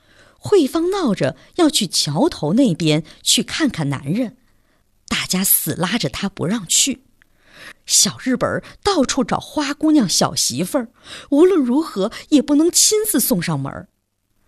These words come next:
白毛阿四的母亲也跟着闹，她是一双三寸金莲，又上了把年纪，走路东倒西歪，非要去看儿子不可。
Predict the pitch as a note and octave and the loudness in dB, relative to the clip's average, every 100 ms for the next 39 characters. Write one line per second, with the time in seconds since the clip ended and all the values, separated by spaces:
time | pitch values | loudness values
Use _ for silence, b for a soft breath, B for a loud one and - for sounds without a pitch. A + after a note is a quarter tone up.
0 | _ _ _ _ - A3+ C#4 C4+ D4 D#4+ | _ _ _ _ 0 2 2 0 -4 -4
1 | - C4 F3+ D3+ - - F3 A3+ C4 - | -2 0 2 0 0 2 2 0 -2 -4
2 | - - C3+ C#3+ D3 D3+ - _ _ _ | -4 -4 -4 -2 -4 -4 -10 _ _ _
3 | _ _ _ _ _ - F3+ - E3+ D#3 | _ _ _ _ _ -10 -4 -2 -2 0
4 | G3 F3+ F#3+ - C#4+ C4+ C#4 - - - | 2 2 0 0 0 0 -2 -2 -2 0
5 | A#3+ B3+ D#3+ C3+ G#3+ _ _ _ _ _ | 0 0 -2 -6 -8 _ _ _ _ _
6 | _ _ _ _ _ E4 C#4+ - D4+ G#3 | _ _ _ _ _ -2 0 0 0 -2
7 | D#3+ - D3+ C#3 F3+ - C4 - B B | -4 -4 -2 0 0 0 -2 -6 B B
8 | B B - G#3 C#3+ F#3+ E3+ - B3+ A3+ | B B -2 0 2 0 0 0 2 4
9 | B3 F3 - - G3 F#3+ G#3 G#3+ B B | 2 -2 -2 -2 0 0 0 -2 B B
10 | _ - G#4 A4 A#3 - - - G4+ A3 | _ 2 4 4 0 0 -2 -2 -2 -2
11 | A#2 C#3 E3 - D#3+ - - - | -4 -4 -4 -4 -6 -6 -8 -12